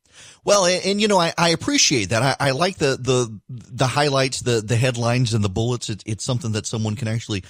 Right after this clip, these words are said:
sit down and read to start their day and, and get a little more information on it. I, I like the way you're doing it. Uh, i-, if you guys wanna subscribe to it, you can go to the Washington Examiner dot com,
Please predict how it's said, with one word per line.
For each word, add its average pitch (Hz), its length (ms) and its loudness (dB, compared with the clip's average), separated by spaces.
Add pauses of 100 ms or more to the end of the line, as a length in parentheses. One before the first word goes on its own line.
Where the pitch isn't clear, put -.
(200)
sit 123 260 -6
down 117 200 0
and 98 160 -2
read 110 220 -6
to 98 80 -2
start 104 240 -4
their 95 140 -6
day 104 180 -2
and, 98 180 -2
and 95 140 -2
get 107 100 -2
a 104 40 -2
little 104 120 -2
more 101 160 -2
information 101 480 -4
on 107 180 -2
it. 92 60 -4
I, 90 140 -6
I 95 60 -6
like 101 240 -8
the 110 100 -4
way 107 100 -2
you're 90 140 -6
doing 113 260 -2
it. 101 140 -2 (260)
Uh, 117 260 2
i-, 147 200 2
if 147 260 0
you 202 100 -4
guys 214 220 0
wanna 170 140 0
subscribe 117 640 -2
to 104 120 0
it, 90 60 -2
you 110 80 -4
can 123 80 0
go 165 80 0
to 196 80 2
the 147 80 0
Washington 117 420 -2
Examiner 104 320 0
dot 87 240 -4
com, 98 380 -4